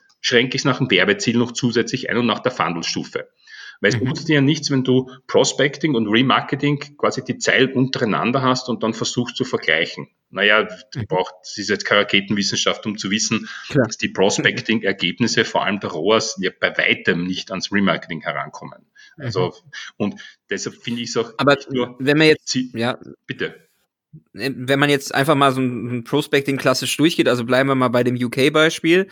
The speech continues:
Speaker 1: Mhm.
Speaker 2: ähm, würdest du da im Prospecting direkt auf ein Kampagnenziel Traffic gehen?
Speaker 1: Äh,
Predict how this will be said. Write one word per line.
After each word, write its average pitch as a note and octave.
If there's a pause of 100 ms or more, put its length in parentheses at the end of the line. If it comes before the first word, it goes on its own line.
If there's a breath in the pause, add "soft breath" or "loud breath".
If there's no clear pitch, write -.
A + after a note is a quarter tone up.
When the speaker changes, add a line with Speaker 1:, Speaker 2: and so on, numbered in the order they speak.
Speaker 1:
Mhm. B2+ (120)
Speaker 2:
ähm, B2
würdest C3
du B2+
da B2
im B2
Prospecting C3
direkt A#2+
auf B2+
ein A#2+
Kampagnenziel C3
Traffic C#3
gehen? G3 (760 loud breath)
Speaker 1:
Äh, A#2